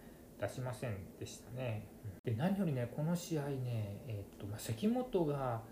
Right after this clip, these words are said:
すげえっていうのも知ってるんですよね。もう風貌だけでなんかもう、なんか人外感がすごいっすよね。あの体、人じゃないなって思うような分厚さですよね。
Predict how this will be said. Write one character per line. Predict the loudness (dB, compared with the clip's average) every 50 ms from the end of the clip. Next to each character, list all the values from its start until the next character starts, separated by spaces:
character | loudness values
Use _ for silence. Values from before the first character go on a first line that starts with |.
| -14 -16 -16 -14
す | -12 -10 -4 -4 0
げ | 4 6 6 6
え | 6
っ | 4
て | 0 -2
い | -4
う | -2
の | -4
も | -4 -4 -4 -4 -6
知 | -6 -6 -8 -8
っ | -8
て | -8 -6 0 2 2
る | 4 4 4
ん | 4 2
で | 0 -2
す | -4 -6
よ | -4 -4
ね。 | -2 0
も | 4 6 8 8 6 6 2 -2 -10 -14 -14 -16 -16 -16 -16 -14
う |
風 | -4 0 4
貌 | 4 6 6 6 6 6 8 8
だ | 6 4 4
け | 4 4
で | 4 4 4
な | 4 6 8
ん | 8 8
か | 8 6 2 0 -2 -2 2 4
も | 4 4 2 -2 -8
う、 | -14 -12 -6 0
な | 2 4
ん | 4
か | 4 4
人 | 4 4 6 8 8 8 8 6
外 | 6 6 6 6 4
感 | 4 4 2 2 2 2
が | -2 -2
す | -2 0 4
ご | 8 8
い | 8
っ | 8
す | 6 2 -4
よ | -6
ね。 | -6 -8 -8 -10 -14 -16 -16 -18 -16 -16 -16 -14 -8 0
あ | 2
の | 2 2 2 -2
体、 | -6 -4 2 4 4 6 4 2 0 -2 -8 -14 -16 -16 -16 -16 -16 -16 -16 -16 -16 -16 -16 -16 -16 -14
人 | -14 -12 -4 0 2
じ | 2 4 4
ゃ | 4
な | 6 8 8
い | 10 10 10
な | 8 8
っ | 6
て | 4 2 -4 -6 -6 -6 -6 -8 -10 -14 -8 -4 0
思 | 2 2
う | 2 2 0 -2
よ | -2 -4
う | -4
な | -4 -4 -4 -4 2
分 | 6 6 8
厚 | 6 6 2 -4
さ | -4 -2 -2
で | 0 0 -2
す | -4 -6
よ | -8 -8 -8
ね。 | -8 -8